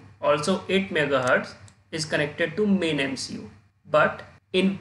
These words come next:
various boards, you won't find a crystal oscillator available here, just to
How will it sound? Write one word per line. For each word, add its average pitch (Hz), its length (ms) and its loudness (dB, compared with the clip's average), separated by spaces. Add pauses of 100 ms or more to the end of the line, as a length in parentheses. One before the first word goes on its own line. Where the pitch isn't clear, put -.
various 190 340 4
boards, 156 480 -4 (100)
you 156 160 -6
won't 196 300 0
find 185 460 0 (160)
a - 60 -4
crystal 165 520 -4
oscillator 147 560 -4
available 131 500 -4
here, 156 280 -4 (440)
just 156 320 0
to 156 400 -4